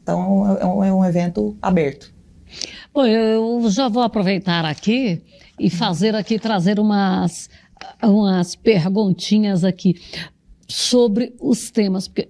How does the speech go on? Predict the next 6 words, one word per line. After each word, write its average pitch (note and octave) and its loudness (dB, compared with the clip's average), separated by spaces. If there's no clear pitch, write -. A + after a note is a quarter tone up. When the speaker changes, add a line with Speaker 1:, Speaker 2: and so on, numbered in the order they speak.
Speaker 2:
gente, G#3+ -2
são - -2
muitos A3+ 2
assuntos F#3 0
e B3+ 6
um B3 2